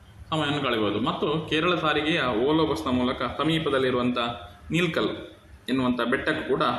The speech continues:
ಪ್ರಯಾಣವನ್ನು ಮಾಡಿ ಬರ್ಬೋದು. ಈಗ ನಾವು ಮೇಲೆ ನೀಲಿ ಮಲೆ ಬೆಟ್ಟದ ಮೂಲಕ ಶಬರಿಗಿರಿ ಬಂದಾಯ್ತು. ಇಲ್ಲಿ ನಮಗೆ ಕಾಣ್ತಿರುವಂಥದ್ದು ನೋಡಿ, ನಡೆಯಲಿಕ್ಕೆ ಸಾಧ್ಯವಾಗದಂತಹ ಅವರಿಗೆ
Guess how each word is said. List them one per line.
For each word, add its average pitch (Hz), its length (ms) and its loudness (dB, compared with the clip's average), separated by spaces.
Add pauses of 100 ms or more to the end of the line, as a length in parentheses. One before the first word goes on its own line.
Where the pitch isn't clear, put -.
(120)
ಪ್ರಯಾಣವನ್ನು 127 800 -2
ಮಾಡಿ 120 180 0
ಬರ್ಬೋದು. 107 460 0 (500)
ಈಗ 156 120 2
ನಾವು 147 380 0
ಮೇಲೆ 135 480 2 (260)
ನೀಲಿ 131 520 -2 (360)
ಮಲೆ 123 300 2
ಬೆಟ್ಟದ 120 280 -2
ಮೂಲಕ 135 380 0 (100)
ಶಬರಿಗಿರಿ 117 380 2
ಬಂದಾಯ್ತು. 120 420 0
ಇಲ್ಲಿ 135 160 -2
ನಮಗೆ 123 200 0
ಕಾಣ್ತಿರುವಂಥದ್ದು 123 600 0
ನೋಡಿ, 110 160 0 (580)
ನಡೆಯಲಿಕ್ಕೆ 135 640 0
ಸಾಧ್ಯವಾಗದಂತಹ 131 1400 0
ಅವರಿಗೆ 123 600 -2